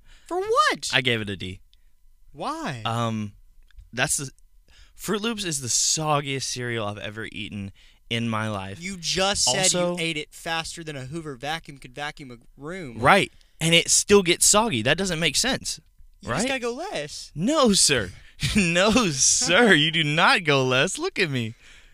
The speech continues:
Speaker 2: You, you can't see me because it's a podcast. But if you could see me, you'd understand I'm not going less.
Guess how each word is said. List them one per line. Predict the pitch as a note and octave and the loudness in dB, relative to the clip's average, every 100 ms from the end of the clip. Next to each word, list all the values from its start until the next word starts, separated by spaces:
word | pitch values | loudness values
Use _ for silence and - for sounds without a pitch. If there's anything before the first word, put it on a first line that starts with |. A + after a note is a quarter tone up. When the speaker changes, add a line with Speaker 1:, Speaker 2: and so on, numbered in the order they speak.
| - | -8
Speaker 2:
You, | - | -2
you | C3+ C#3+ | -2 -2
can't | F#3 B2+ | -6 -6
see | - B2 | -6 -6
me | G#2 - | -6 -6
because | - A#2 G2+ | -6 -4 -4
it's | G2 | -6
a | |
podcast. | G2+ G2 - F#2+ - | -4 -4 -4 -10 -4
But | C3+ - | -2 0
if | C3+ | -2
you | B3 | -2
could | D#4 D3 | 0 4
see | - F4+ | 4 6
me, | D#3+ B2 - - - - | 4 2 -4 -16 -20 -8
you'd | F#4+ | 2
understand | B3+ F3+ D#4 C#4 | 4 4 2 2
I'm | A#3+ | 6
not | G4 E4 | 6 6
going | F#3+ D3+ | 4 4
less. | G#3 D4 - - | 4 4 2 -6